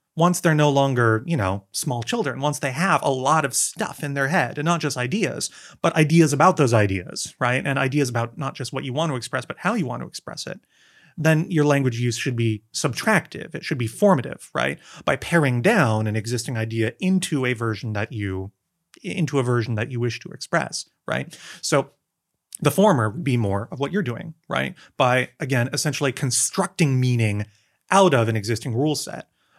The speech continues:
Whereas the latter, dare I say the more mature, <laughs> uh, v-, uh, variation of constructing language or use of language would be one that, again, uses language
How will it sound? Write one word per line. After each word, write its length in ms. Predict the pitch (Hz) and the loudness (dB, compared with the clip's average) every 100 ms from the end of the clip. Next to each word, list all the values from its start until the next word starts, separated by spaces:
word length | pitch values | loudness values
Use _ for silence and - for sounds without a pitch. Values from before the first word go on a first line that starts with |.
| _ | _
Whereas 480 | 139 127 110 104 110 | 2 4 4 2 0
the 180 | 117 | 0
latter, 500 | 110 202 254 127 151 - _ _ _ - 185 | 4 4 2 -2 -10 -18 _ _ _ -14 -12
dare 240 | 160 135 139 | -4 0 2
I 60 | |
say 160 | 127 151 | 2 2
the 60 | 127 | 2
more 180 | 123 | 0
mature, 460 | 113 113 - 311 120 - | 0 0 4 6 4 2
<laughs> 340 | - 185 - | 0 0 2
uh, 280 | 156 151 143 - - - | 6 6 6 2 -14 -10
v-, 440 | 147 156 127 131 | -10 -6 -6 2
uh, 260 | 156 147 131 | 2 4 2
variation 580 | 123 139 127 135 - 123 | 4 4 4 2 0 -4
of 100 | 113 | -4
constructing 500 | 139 120 127 117 117 | -6 -6 -6 -6 0
language 320 | 147 143 117 | 0 0 -2
or 80 | 113 | -2
use 260 | 117 139 | -2 -2
of 80 | 139 | -2
language 520 | 131 165 139 - - - _ _ | -2 -2 -2 -8 -14 -18 _ _
would 120 | 147 | -2
be 120 | 131 131 | 0 0
one 420 | 113 104 104 - | 2 2 0 -2
that, 600 | 131 110 101 98 98 - - - | -2 0 2 0 -4 -8 -14 -10
again, 460 | 131 131 120 107 110 _ _ _ | -4 -2 0 -2 -6 _ _ _
uses 420 | - 143 156 123 127 | -2 2 2 2 0
language 580 | 127 120 113 104 101 | 0 2 2 0 -2